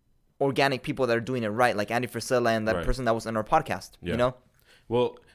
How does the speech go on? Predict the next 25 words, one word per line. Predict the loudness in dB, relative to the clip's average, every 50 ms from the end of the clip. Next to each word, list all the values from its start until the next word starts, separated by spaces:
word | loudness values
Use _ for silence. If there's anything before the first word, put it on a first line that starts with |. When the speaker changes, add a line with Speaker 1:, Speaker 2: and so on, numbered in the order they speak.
| _ _ -4
Speaker 2:
I | -2
wanna | -2 -2 -2 -4 -4
add | -2 0 0 0 -2
to | -4 -6
that | -6 -6 -6 -8 -10 -12
because | -12 -10 -8 -6 -4 -4
I | -4
don't, | -4 -4 -6 -8 -6
I | -6 -6
don't | -4 -4 -8 -6
know | -6 -4 -4 -4
if | -4 -4 -4
I | -4
would | -4 -4 -4 -6
say | -8 -8 -6 -6 -4
that | -4 -6 -4 -4
being | -4 -6 -4 -4
part | -2 -2 -2 -2
of | -2 -4
an | -6
association | -8 -6 -6 -8 -8 -6 -6 -8 -8 -8 -8 -8 -6
like | -6 -6 -4
that | -4 -4 -4 -4 -6 -8
is | -10 -10 -10 -12
fake. | -16 -10 -8 -8 -8 -8 -12